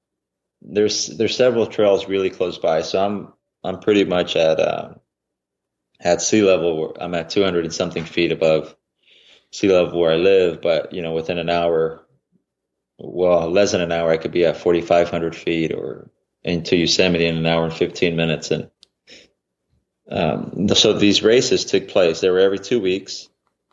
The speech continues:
It was called, like, um, Summer Trail Series something. Uh, it was a British guy that was hosting it. So it was just,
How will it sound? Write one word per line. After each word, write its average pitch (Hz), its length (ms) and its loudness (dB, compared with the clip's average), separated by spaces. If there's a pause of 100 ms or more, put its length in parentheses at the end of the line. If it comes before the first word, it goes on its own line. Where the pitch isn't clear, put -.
(260)
It 95 60 -4
was 87 160 -4
called, 95 360 0
like, 80 300 -2
um, 80 540 -4 (420)
Summer 110 600 -2
Trail 98 400 2
Series 92 760 -2 (100)
something. 92 760 -4
Uh, 78 340 -4
it 90 60 2
was 92 200 2
a 85 60 -2
British 98 360 2
guy 90 240 4
that 87 100 4
was 85 160 0
hosting 90 420 -2
it. 85 200 -6
So 85 280 -2 (880)
it 107 140 0
was 107 160 0
just, - 440 -2